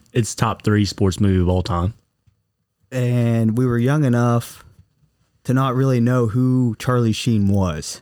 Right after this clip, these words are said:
Speaker 1: Yes.
Speaker 2: What his backstory was. We just saw him as a badass pitcher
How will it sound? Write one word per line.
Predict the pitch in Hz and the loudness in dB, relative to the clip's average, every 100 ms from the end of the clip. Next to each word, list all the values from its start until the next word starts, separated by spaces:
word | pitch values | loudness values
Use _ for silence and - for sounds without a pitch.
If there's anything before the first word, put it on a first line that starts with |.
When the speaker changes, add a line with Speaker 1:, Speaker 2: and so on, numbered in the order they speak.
| _ | _
Speaker 1:
Yes. | 110 90 90 - - | -2 -2 -4 -8 -2
Speaker 2:
What | 117 127 | 0 2
his | 127 104 | 2 0
backstory | 117 113 110 - 107 107 | -2 -2 -4 -2 2 2
was. | 104 104 101 95 95 - - _ _ _ _ - | 2 2 2 0 -4 -12 -20 _ _ _ _ -4
We | 117 | -2
just | 117 120 | 0 0
saw | - 113 110 | 0 2 2
him | 110 110 107 | 2 2 2
as | 104 95 - - _ _ - | 0 -2 -10 -20 _ _ -6
a | 139 | -2
badass | 113 110 107 107 107 - | 2 2 2 2 0 0
pitcher | 107 - 107 104 | -4 0 -2 -2